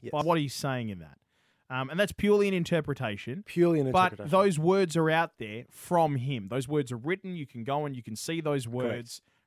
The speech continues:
Speaker 1: right? So that is, I mean, that is
Speaker 2: That's drop, drop the mic,
Speaker 1: monstrous.
Speaker 2: right? That is, like,
Speaker 1: Absolutely monstrous.
Speaker 2: Yep. Yep.
Speaker 1: Far out.
Speaker 2: And, you know, um, it, it coincides, Pete, with, uh, uh,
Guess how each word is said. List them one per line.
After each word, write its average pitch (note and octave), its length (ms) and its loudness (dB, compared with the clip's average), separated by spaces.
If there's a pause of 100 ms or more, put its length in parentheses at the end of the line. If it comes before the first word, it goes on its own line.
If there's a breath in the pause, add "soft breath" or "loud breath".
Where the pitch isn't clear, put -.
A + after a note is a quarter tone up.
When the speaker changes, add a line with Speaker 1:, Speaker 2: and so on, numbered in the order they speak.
Speaker 1:
right? A#2+ 240 -2 (200)
So E3+ 220 -4
that G#3+ 240 -8
is, D4+ 340 -6 (420)
I D#3+ 60 -2
mean, D3 220 -6
that C4+ 180 -6
is - 440 -10 (360)
Speaker 2:
That's D3 220 -2
drop, - 160 0
drop B3+ 120 0
the F4 60 4
mic, F#4+ 80 4
Speaker 1:
monstrous. A#2+ 560 2
Speaker 2:
right? G#2 200 -8
That A#2+ 160 -2
is, G#2+ 320 -6 (100)
like, G2+ 240 -10 (140)
Speaker 1:
Absolutely B3+ 600 0
monstrous. G3+ 540 0
Speaker 2:
Yep. A2 140 -10 (640)
Yep. - 160 -12
Speaker 1:
Far C#4+ 400 0
out. G#3+ 300 -4 (200)
Speaker 2:
And, A3+ 240 2
you B3+ 60 0
know, E3 380 6
um, E3 480 0 (680 soft breath)
it, F#3 160 -4 (120)
it F3+ 220 2
coincides, F#3 500 6
Pete, C#3+ 240 0
with, C3 200 0
uh, C3 380 2 (400)
uh, A#2 400 -4